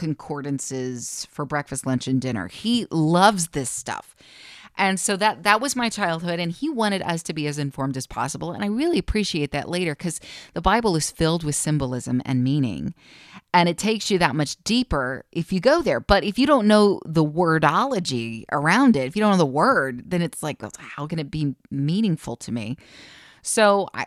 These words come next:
I don't, I don't wanna sound at all like, "Oh, I'm so, I know so much." No, it's because my dad would read all this stuff and he would share it. But Maundy, I looked it up just a second ago. It's, it's from the Latin.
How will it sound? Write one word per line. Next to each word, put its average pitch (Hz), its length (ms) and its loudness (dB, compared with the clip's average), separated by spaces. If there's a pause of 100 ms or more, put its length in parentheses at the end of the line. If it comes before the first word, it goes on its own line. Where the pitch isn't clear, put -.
I 175 120 2
don't, 208 320 -4
I 180 80 2
don't 214 140 2
wanna 185 180 2
sound 190 480 0
at 165 160 2
all 165 220 4
like, 143 200 0
"Oh, 156 300 4
I'm 123 160 0
so, 147 320 2
I 143 100 2
know 147 220 2
so - 200 -2
much." 139 260 -2
No, 233 180 4
it's 190 220 -4
because 233 300 -2
my 226 120 6
dad 208 540 0
would 185 100 -2
read 226 260 -2
all 208 220 4
this 156 160 -2
stuff - 220 -4
and 165 80 -2
he 151 60 -4
would 160 120 -2
share 233 420 0
it. 135 240 0 (140)
But 180 140 -2
Maundy, 190 760 -2 (440)
I 190 100 4
looked 214 340 2
it 294 160 0
up 151 240 2
just - 260 -6
a 170 60 -6
second 190 360 -2
ago. 131 420 -2
It's, - 400 -4 (560)
it's 202 180 -2
from 240 280 0
the 247 120 2
Latin. 185 640 2